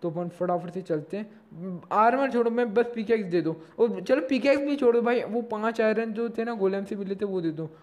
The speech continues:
वो देखो वो रही, वो खड़ी है। भाई अपन ध्यान से जाएंगे एकदम। अभी अपन Hebel लेने के चक्कर में थोड़ा अनदेखा कर दिया था ना अपन ने। वो देखो वो सामने खड़ी है, देख लिया क्या उसने?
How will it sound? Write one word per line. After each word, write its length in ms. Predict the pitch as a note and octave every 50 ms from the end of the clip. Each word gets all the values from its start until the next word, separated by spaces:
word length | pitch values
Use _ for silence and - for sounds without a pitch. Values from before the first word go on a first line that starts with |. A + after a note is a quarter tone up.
| _ _ -
वो 160 | C#3 C#3 D3
देखो 160 | C#3+ D3+ D3 D3
वो 200 | C#3 C3 C3+ C3+
रही, 120 | C3 C3
वो 200 | B2+ B2+ C#3 C3+ C3 -
खड़ी 220 | - C3 B2+ B2+
है। 80 | C3 B2+ - - - - _ _ -
भाई 140 | E3 F3+ D#3
अपन 300 | B2+ D#3 D3+ F#3+ F#3 E3
ध्यान 340 | C#3+ D#3+ D3 D3+ D3+ D#3+
से 120 | D3 F3+ E3
जाएंगे 240 | D3 C#3 C#3+ C#3+ C#3
एकदम। 240 | B2+ B2+ C#3 C#3 C3+ - - _ _ _ -
अभी 120 | D3+ E3+
अपन 220 | F3 D3+ F3 F#3 F3+
Hebel 540 | D#3 D#3+ D3+ D#3+ D3+ F3 F#3 F3+ F3+ F3 F3+ - - - - C#3+
लेने 260 | D#3+ E3+ E3+ F3+ E3+
के 80 | F3
चक्कर 280 | - F3+ E3+ - - F3
में 140 | F3 F3+ F3+
थोड़ा 300 | - F3+ F3+ F3 F#3 F3+
अनदेखा 560 | D#3 A2 D3 E3 D#3+ C#3+ D#3+ D#3 D#3 F#3 F#3+
कर 220 | F3+ - F3+ D#3+ D#3
दिया 160 | D3 E3 D#3+
था 120 | D#3 E3+
ना 80 | F3 F3
अपन 240 | E3+ D#3+ E3 E3 E3
ने। 120 | F3 F#3+ - - _ _ _ _ _ - C#3
वो 100 | C#3 C#3
देखो 180 | C3+ B2+ C3+
वो 120 | C3 C3+ C3+
सामने 340 | - B2+ A#2 B2 B2+ B2+
खड़ी 280 | C3 B2 B2+ C3 C3 C3+
है, 120 | D#3 E3+ D#3+ - - _ _ _ - B2+
देख 240 | C3 C#3 C#3 -
लिया 160 | C#3+ C3+ B2+ B2+
क्या 140 | C3 C#3+
उसने? 260 | D3 D3 - D#3+ E3